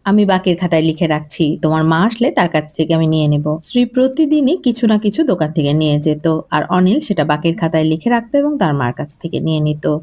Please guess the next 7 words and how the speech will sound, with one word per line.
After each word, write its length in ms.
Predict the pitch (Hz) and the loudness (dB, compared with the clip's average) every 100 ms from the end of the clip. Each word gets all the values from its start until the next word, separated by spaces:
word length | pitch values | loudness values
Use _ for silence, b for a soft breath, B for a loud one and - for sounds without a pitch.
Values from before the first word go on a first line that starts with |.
| - | -6
আসলে 320 | 220 247 247 | -2 0 0
স্ত্রীকে 460 | 247 - 269 269 311 | 0 0 0 0 0
সবাই 320 | 330 302 302 | 0 0 0
একটু 260 | 247 - | -2 -4
বেশি 280 | 233 170 185 | 0 0 0
বেশিই 300 | 160 - 156 | -2 2 0
ভালোবাসতো। 760 | 147 151 147 151 151 - 160 | 2 2 2 0 -2 -2 -2